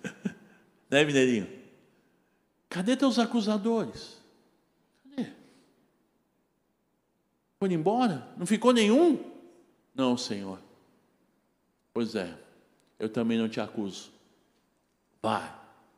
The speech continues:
Mas olha que lindo isso. "Vai e não peques mais." O Senhor, Ele perdoou, mas Ele também restaurou.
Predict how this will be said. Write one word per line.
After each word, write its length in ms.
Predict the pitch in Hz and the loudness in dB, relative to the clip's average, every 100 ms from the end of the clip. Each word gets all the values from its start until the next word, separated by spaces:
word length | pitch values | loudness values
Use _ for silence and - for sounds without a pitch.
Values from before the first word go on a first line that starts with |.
| _ _ _ _ _ _ | _ _ _ _ _ _
Mas 140 | 127 135 | -6 0
olha 160 | 196 | 0
que 160 | 185 160 | 0 -2
lindo 320 | 139 127 110 | -4 -2 -2
isso. 400 | 101 95 - - _ _ _ _ _ _ - | -2 -4 -12 -16 _ _ _ _ _ _ 0
"Vai 380 | 131 123 104 - - - _ _ _ _ _ _ _ | 0 2 -4 -10 -20 -20 _ _ _ _ _ _ _
e 80 | 110 | -4
não 200 | 120 120 | -2 -4
peques 840 | - 95 90 - 98 - - - - _ _ _ _ _ _ _ _ | -4 -6 -6 -10 -14 -14 -16 -20 -20 _ _ _ _ _ _ _ _
mais." 120 | _ _ _ _ _ _ _ _ _ _ _ _ _ _ _ _ _ _ _ _ _ _ _ | _ _ _ _ _ _ _ _ _ _ _ _ _ _ _ _ _ _ _ _ _ _ _
O 80 | - | -2
Senhor, 460 | - 180 170 185 190 | 6 6 8 6 6
Ele 300 | 180 175 135 - - - | 8 6 4 -2 -14 2
perdoou, 1120 | 196 220 175 196 160 135 104 - - - - _ _ _ _ _ _ _ _ _ | 6 6 6 6 10 10 8 -2 -12 -18 -20 _ _ _ _ _ _ _ _ _
mas 180 | 127 143 | 0 0
Ele 160 | 139 | 0
também 560 | - 123 120 127 131 123 - - _ _ _ _ _ _ _ | 0 0 2 2 0 -6 -20 -20 _ _ _ _ _ _ _
restaurou. 840 | 147 170 - - 92 98 92 | 6 6 4 -4 -6 -4 -4